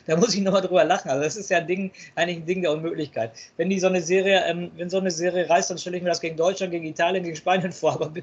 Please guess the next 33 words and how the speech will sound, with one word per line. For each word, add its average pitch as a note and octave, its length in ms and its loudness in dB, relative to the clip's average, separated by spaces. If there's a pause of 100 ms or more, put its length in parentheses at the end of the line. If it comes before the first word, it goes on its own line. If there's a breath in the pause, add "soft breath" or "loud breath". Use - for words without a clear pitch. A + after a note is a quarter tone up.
(360 loud breath)
aber F#3 100 4
nicht G3 160 -2
gegen F3+ 160 0
Saudi-Arabien. D3 640 2
Aber F3 200 4
das F#3+ 200 2
ist F#3 80 -8
halt F#3 160 -2
der D3+ 100 -6
Fußball. C3+ 380 -6 (480 loud breath)
Ja, B3 200 4
ähm, F#3+ 200 -6 (160)
wie G3+ 100 -12
gesagt, A3+ 320 0
ich G3 240 -10
habe - 180 -6 (100)
auch G#3+ 200 -2
bisher G3 340 -4
alles B3 280 -4
nur B3 80 -2
im A#3 100 -4
Internet A3+ 400 -2
nachgelesen. A3 640 -2
Wie F#3+ 60 -4
gesagt, F#3+ 240 0
bewegende F#3+ 420 -2
Bilder G3+ 300 0
nur G3 160 -2
vom F#3+ 180 -4
Öffnungsspiel G#3 480 -8
gesehen. G3 260 0
Ich F#3 100 -2
habe F#3 120 -2